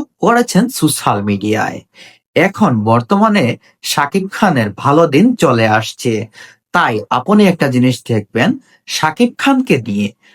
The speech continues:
বাজে কথা তো দূরে থাক, শাকিব খানের সুনাম করতে করতে অবশেষে শাকিব খানের পরিবারকেও তেল মধ্যম করতে শুরু করেছে। দেখবেন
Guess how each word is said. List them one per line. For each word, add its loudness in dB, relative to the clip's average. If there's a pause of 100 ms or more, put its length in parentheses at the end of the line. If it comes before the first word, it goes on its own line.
(180)
বাজে 0
কথা -2
তো 0 (320)
দূরে 4
থাক, -6 (420)
শাকিব -2
খানের 2
সুনাম 2 (160)
করতে 0 (120)
করতে 0 (480)
অবশেষে 0 (140)
শাকিব -6
খানের -2 (480)
পরিবারকেও 2 (340)
তেল 4
মধ্যম 2 (320)
করতে -2 (120)
শুরু 0 (100)
করেছে। -4 (680)
দেখবেন 2